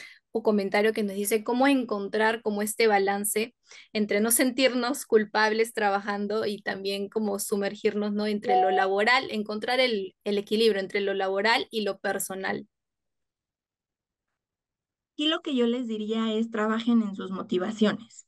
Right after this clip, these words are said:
Speaker 2: ¿no? Primero veamos qué nos motiva, qué queremos lograr, ¿no? Nuestras metas, y luego creemos, hagamos el camino hacia dónde, qué es lo que tenemos que hacer para lograr esa meta.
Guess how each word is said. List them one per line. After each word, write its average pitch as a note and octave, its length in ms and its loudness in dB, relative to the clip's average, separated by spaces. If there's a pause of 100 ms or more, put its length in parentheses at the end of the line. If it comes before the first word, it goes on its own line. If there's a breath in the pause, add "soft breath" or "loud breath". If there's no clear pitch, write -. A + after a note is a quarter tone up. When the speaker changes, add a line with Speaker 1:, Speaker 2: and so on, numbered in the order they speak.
(140)
Speaker 2:
¿no? A3+ 220 6
Primero A#3 360 2
veamos G#3 480 -6
qué G#3 100 0
nos G3+ 240 0
motiva, G3 720 0
qué G#3 180 0
queremos G3 560 -2
lograr, F#3 600 -4
¿no? G#3 160 2
Nuestras G#3 460 0
metas, G#3 560 0 (380 loud breath)
y A#3+ 100 6
luego A3+ 460 6
creemos, G3+ 760 -4 (100)
hagamos A#3+ 460 4
el G#3+ 160 0
camino G3 540 -2
hacia G3 400 -2
dónde, G#3 420 0
qué A#3+ 80 4
es B3 80 2
lo C4+ 100 -2
que B3+ 80 -6
tenemos A3 320 0
que G#3+ 100 -6
hacer F#3+ 200 -6
para G3+ 220 0
lograr G3+ 340 0
esa G3+ 220 -6
meta. A3+ 280 4